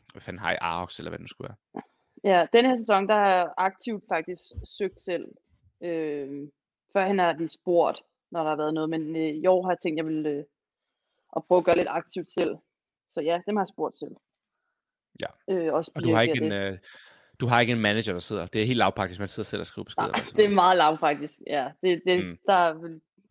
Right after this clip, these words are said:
Speaker 2: der er sgu ikke nok at lave <laughs> til at ansætte nogen til det.
Speaker 1: Nej.
Speaker 2: Det er ren og
Speaker 1: Og
Speaker 2: skær
Speaker 1: det er
Speaker 2: mig selv.
Speaker 1: det,
Speaker 2: Der er ikke noget,
Speaker 1: det er det, der er
Speaker 2: øh,
Speaker 1: sjovt, øh, som folk også må forstå, sådan, man bruger, man, man kan ende med at bruge meget tid på at stå for de her ting selv.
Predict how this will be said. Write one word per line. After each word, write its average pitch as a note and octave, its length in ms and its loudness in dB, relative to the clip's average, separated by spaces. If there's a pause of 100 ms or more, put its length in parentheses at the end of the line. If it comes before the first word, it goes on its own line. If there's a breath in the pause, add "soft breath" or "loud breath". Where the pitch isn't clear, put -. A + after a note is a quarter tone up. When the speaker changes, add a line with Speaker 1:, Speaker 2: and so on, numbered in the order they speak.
(280)
Speaker 2:
der F3+ 60 -8
er E3+ 40 -4
sgu - 120 -10
ikke E3 120 -6
nok D#3+ 140 -2
at D#3 60 -4
lave F#3+ 220 -4
<laughs> - 40 -16
til - 120 2
at C4+ 100 6
ansætte F3 380 -4
nogen D#3+ 180 -12
til - 120 -14
det. D3+ 160 -10 (640)
Speaker 1:
Nej. F3 100 2
Speaker 2:
Det G3+ 100 4
er F#3+ 100 0
ren F3+ 140 2
og E3+ 100 -6
Speaker 1:
Og - 60 0
Speaker 2:
skær D3+ 80 -4
Speaker 1:
det D#3 100 4
er D3+ 40 -8
Speaker 2:
mig C#3 200 -6
selv. - 100 -10
Speaker 1:
det, - 100 -16
Speaker 2:
Der F3 60 2
er E3 100 2
ikke E3 140 -6
noget, E3+ 240 0
Speaker 1:
det - 60 2
er - 60 0
det, D3+ 80 -2
der C#3+ 60 4
er - 20 4
Speaker 2:
øh, B2 60 0
Speaker 1:
sjovt, C3 360 0
øh, G2 340 -2 (360 loud breath)
som B2 180 -6
folk B2+ 180 2
også A#2+ 180 0
må A#2 60 -6
forstå, C3+ 380 -2
sådan, G#2 200 -10
man G2 120 -4
bruger, A2 240 2
man, G2+ 340 -4
man G2+ 160 -4
kan C3 220 -2
ende B2 180 -4
med C3+ 80 -2
at G2+ 60 -2
bruge G2+ 180 -8
meget F2+ 200 -2
tid C#3+ 200 -10
på - 140 -10
at G2 60 -8
stå C3 200 -6
for A#2 80 -14
de A2 60 -8
her G2+ 60 -8
ting G#2+ 200 -16
selv. A2+ 220 -8